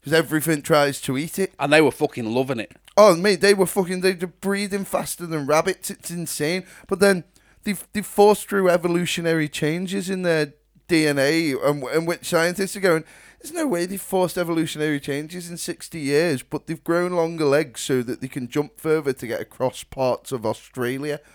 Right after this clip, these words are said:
Speaker 2: Right.
Speaker 1: because it's arid and it's not. And then there's two other animals in Australia developing, um, ways of dealing with their poison so
Speaker 2: Right.
Speaker 1: that they can eat 'em. It's, it's fucking crazy. That was, that was the one that had me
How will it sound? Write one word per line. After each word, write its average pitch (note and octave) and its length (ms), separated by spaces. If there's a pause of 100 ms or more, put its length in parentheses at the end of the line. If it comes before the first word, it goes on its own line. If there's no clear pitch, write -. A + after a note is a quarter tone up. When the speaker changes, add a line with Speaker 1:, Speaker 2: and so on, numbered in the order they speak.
(120)
Speaker 2:
Right. B2+ 220
Speaker 1:
because C3+ 220
it's - 100
arid C#3+ 460
and B2+ 120
it's - 220
not. C#3+ 220 (260)
And D3+ 140
then C#3 140
there's C3 180
two F#3 320
other D#3 240
animals C3+ 420
in C3+ 100
Australia D3 640
developing, C3+ 720 (840)
um, B2+ 520
ways D3 480
of C#3+ 200
dealing D3 340
with D3 160
their D3 120
poison F#3 560 (340)
so A3+ 140
Speaker 2:
Right. E3+ 80
Speaker 1:
that E3 120
they E3 80
can D#3+ 140
eat G3 200
'em. G#3 100 (720)
It's, D#3+ 280
it's C3+ 160
fucking D#3 400
crazy. D#3+ 600 (280)
That D3+ 180
was, C#3+ 160 (100)
that C#3+ 200
was C#3 160
the C#3 80
one C3+ 180
that C3 120
had A#2 180
me A#2+ 220